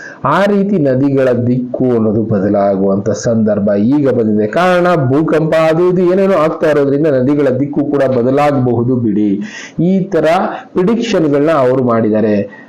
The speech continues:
ಮನುಷ್ಯರು ಏನ್ ಮರ್ತೋಗಿದ್ದಾರೆ ಅದನ್ನ ನದಿಗಳು ನೆನಪಿಸುತ್ತೆ. ಅಂದ್ರೆ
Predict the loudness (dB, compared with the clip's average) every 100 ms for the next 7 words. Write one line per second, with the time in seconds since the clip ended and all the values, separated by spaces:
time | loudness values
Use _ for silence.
0 | -4 0 2 0 0 0 2 2 2 2
1 | 0 0 -2 0 0 2 2 2 2 0
2 | 0 0 0 0 0 0 0 0 2 2
3 | 2 0 0 -2 -2 -2 -4 -2 0 2
4 | 0 -2 -2 -2 0 0